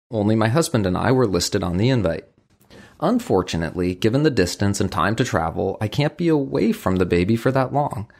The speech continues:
so not bringing him would mean that we wouldn't be able to attend. My question is this. Do I just outright decline the invitation without any kind of explanation? Should I reach out first and or with the decline and explain why?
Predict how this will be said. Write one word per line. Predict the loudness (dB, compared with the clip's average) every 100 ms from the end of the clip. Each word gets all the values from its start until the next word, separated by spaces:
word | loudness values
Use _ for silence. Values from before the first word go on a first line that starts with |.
| _ -2
so | 0
not | 2 2 2
bringing | 0 0 0
him | 0 2
would | 0 2
mean | 2 2
that | 2
we | 2
wouldn't | 2 0 0
be | 0 0
able | 0 0
to | 0
attend. | -2 -4 -10 -12 -18 _ _ _ _ _ _
My | -4
question | -2 0 -2 -2 -2
is | 0
this. | 0 -2 -2 -8 -12 _ _ -4
Do | 0 0
I |
just | 0 -2 0
outright | 0 2 0 0
decline | -4 -4 -2 0 0
the | 0
invitation | 0 0 0 0 -2 0
without | 0 2 2 2 0
any | 0 0
kind | -2 0 0
of | 0
explanation? | -4 -4 -2 -2 -4 -6 -8 -12 _ -20 _ -6
Should | 0 2
I |
reach | 2 0 0
out | 0 0 -2
first | 0 2 0 -4 -10
and | -4 -2 0
or | 2 2 2
with | 2 0 2
the | 0
decline | 0 -2 0 0 0
and | 0
explain | -2 -4 -6 -6 -10
why? | -8 0 0